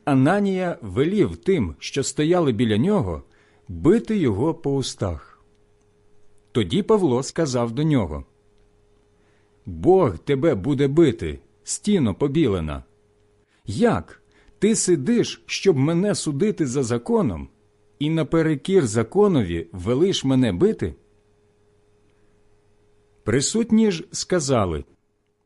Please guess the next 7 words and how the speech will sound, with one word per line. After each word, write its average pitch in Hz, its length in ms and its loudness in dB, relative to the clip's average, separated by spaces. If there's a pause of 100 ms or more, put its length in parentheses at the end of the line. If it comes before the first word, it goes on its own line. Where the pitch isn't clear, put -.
(1160)
«Ти 196 320 4
зневажаєш 170 1000 0
Божого 113 560 -2
первосвященника». 131 1300 -2 (1400)
А 110 160 -2
Павло 175 380 0
мовив: 92 580 0